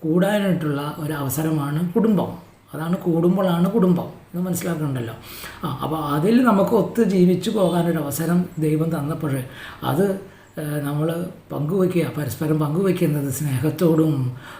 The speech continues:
ഏഹ്, പരസ്പര സഹായത്തോടും, ഏഹ്, പരിചരണത്തോടും,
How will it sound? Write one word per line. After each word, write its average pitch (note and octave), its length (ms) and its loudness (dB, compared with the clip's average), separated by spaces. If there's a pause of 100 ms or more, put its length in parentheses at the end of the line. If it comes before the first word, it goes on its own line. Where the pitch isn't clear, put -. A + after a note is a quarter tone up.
(160)
ഏഹ്, C#3 280 -4
പരസ്പര D3+ 640 2 (400)
സഹായത്തോടും, D3+ 920 2 (280)
ഏഹ്, D3+ 160 -8 (420)
പരിചരണത്തോടും, D3+ 1040 2